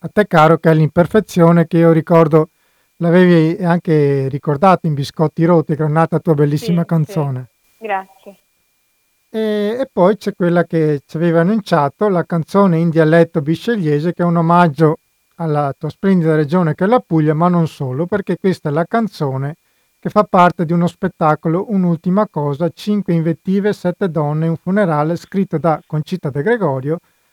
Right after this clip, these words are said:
Speaker 1: per la regia di Teresa Ludovico, che hai scritto appositamente per lo spettacolo che state portando in scena in questi giorni, giusto?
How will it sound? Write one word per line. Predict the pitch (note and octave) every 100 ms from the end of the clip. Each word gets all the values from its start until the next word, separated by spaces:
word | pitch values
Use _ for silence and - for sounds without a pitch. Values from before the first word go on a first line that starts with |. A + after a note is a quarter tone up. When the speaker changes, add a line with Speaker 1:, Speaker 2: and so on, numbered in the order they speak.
| _ _
Speaker 1:
per | G3 F#3+
la | F#3
regia | F3+ D#3 G3+
di | F#3 G3
Teresa | F#3 F3+ F3+ D#3+
Ludovico, | D#3+ F3 B3+ F3+ E3 G3+
che | G3 F#3 - _ _ -
hai | G#3 G#3+
scritto | - E3+ F#3+
appositamente | F3 E3 F3+ F3 D#3+ G#3 F3+ D3+
per | D3
lo | C#3+
spettacolo | - D#3+ - G3+ F3 D3
che | C#3+
state | C3 D3+ D3+ D#3+
portando | D#3 - D3+ C#3+
in |
scena | B2+ - D#3
in | D3
questi | D3 - B2+
giorni, | F3+ D#3 C#3
giusto? | F3+ E3+ -